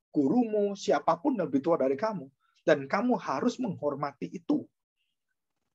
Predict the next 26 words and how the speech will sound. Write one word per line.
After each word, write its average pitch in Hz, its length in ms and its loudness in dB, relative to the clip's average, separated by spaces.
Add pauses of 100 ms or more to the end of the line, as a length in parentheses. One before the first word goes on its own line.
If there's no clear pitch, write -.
Karena 226 240 2
Tuhan 233 320 2
yang 220 80 -6
memerintahkan, 208 640 -4
karena 175 320 -2
kita 185 240 -4
kalau 160 240 -2
tidak 139 240 -2
menghormati, 120 640 -2
ya - 80 2
kamu 247 320 -6
nggak 151 160 -6
dihormati. 147 720 -4 (400)
Kalau 156 240 2
kamu 233 240 -2
nggak 165 160 -2
menghormati 139 800 -2 (160)
orang 135 320 2
tuamu, 208 400 0
kamu 127 320 -8
tidak - 320 -2
dihormati 123 480 0
oleh 185 160 -2
anakmu. 208 400 -4 (960)
Kalau 156 160 2
kamu 202 400 2